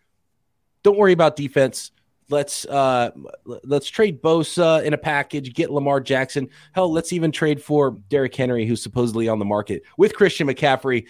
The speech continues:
and just go run crazy and just see what kind of stuff Kyle Shanahan can dream up with Debo and Wideback and Juszczyk and, and McCaffrey and, uh, and just have some, some fun."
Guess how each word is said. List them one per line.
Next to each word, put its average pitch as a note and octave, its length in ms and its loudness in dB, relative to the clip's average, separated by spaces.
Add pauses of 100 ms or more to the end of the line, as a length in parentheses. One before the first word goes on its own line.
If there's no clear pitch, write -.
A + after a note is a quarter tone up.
(320)
and D#3+ 160 -2
just D3+ 220 -6
go D#3 160 4
run C3 320 2
crazy G#2+ 480 -2
and G2+ 100 -2
just B2+ 160 -4
see D#3 140 0
what C3+ 180 2
kind C3 200 -2
of A2 60 -4
stuff - 360 -4
Kyle B2+ 240 -2
Shanahan A2+ 520 -2
can A2+ 120 -6
dream A2+ 300 -2
up A#2 180 0
with G#2 220 -2
Debo A2 480 0
and G#2 100 -4
Wideback A#2 580 -2
and G2 140 -6
Juszczyk A2+ 640 -4
and, F2+ 80 -6 (300)
and A#2 120 0
McCaffrey A2+ 680 -2 (320)
and, G#2 320 -4
uh, G2+ 200 -2
and B2 140 -6
just C3 160 -6
have A#2 180 -2
some, G2+ 380 -4 (120)
some - 200 -12
fun." E2 320 -10